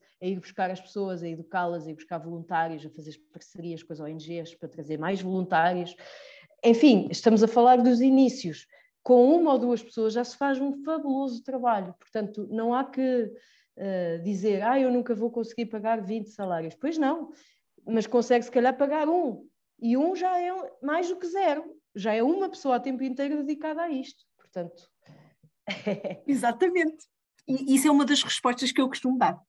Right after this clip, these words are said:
Speaker 2: pois há outras. Ahm, tem uma pergunta muito mais prática. Como é que combatem a, a vespa velutina? Eu acho que tinha visto uma mãozinha no ar, mas agora não a consigo encontrar. Portanto,
Speaker 1: Estava
Speaker 2: vou fazer
Speaker 1: aqui
Speaker 2: as
Speaker 1: o
Speaker 2: perguntas que estão
Speaker 1: Marco.
Speaker 2: aqui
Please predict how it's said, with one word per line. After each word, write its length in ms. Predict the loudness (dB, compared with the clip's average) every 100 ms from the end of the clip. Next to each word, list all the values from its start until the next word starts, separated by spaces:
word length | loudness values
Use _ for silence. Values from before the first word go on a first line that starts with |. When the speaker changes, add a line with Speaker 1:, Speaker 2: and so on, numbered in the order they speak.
| -4
Speaker 2:
pois 140 | -2
há 100 | 0
outras. 380 | -2 -4 -8 -12 -10 -10 -10 -4 6
Ahm, 260 | 6 6
tem 260 | 6 6 8
uma 220 | 8 8
pergunta 240 | 8 8 8
muito 260 | 10 8
mais 220 | 8 4
prática. 720 | 4 0 0 -4 -2 0 -2 -6 _ -20 -20 _
Como 200 | 0 4
é 40 | 4
que 120 | 2
combatem 840 | 2 4 6 4 2 0 2 0 -2
a, 300 | -2 -2 -2
a 40 |
vespa 300 | -2 -2 -2
velutina? 560 | -2 0 -2 -6 -8 -6
Eu 160 | 0 0
acho 140 | 0
que 60 | 2
tinha 120 | 2
visto 180 | 4 2
uma 100 | 2
mãozinha 340 | 4 2 2
no 100 | 2
ar, 100 | 0
mas 140 | -2
agora 160 | -2 0
não 140 | 0
a 80 | -2
consigo 260 | -6 -8 -6
encontrar. 380 | -4 -4 -2 -4
Portanto, 220 | -2 0
Speaker 1:
Estava 100 | 2
Speaker 2:
vou 60 | 2
fazer 140 | 0
Speaker 1:
aqui 80 | -2
Speaker 2:
as 40 |
Speaker 1:
o 60 | 0
Speaker 2:
perguntas 260 | 2 2
que 60 | 0
estão 120 | -2
Speaker 1:
Marco. 140 | -2 2
Speaker 2:
aqui 240 | 4 4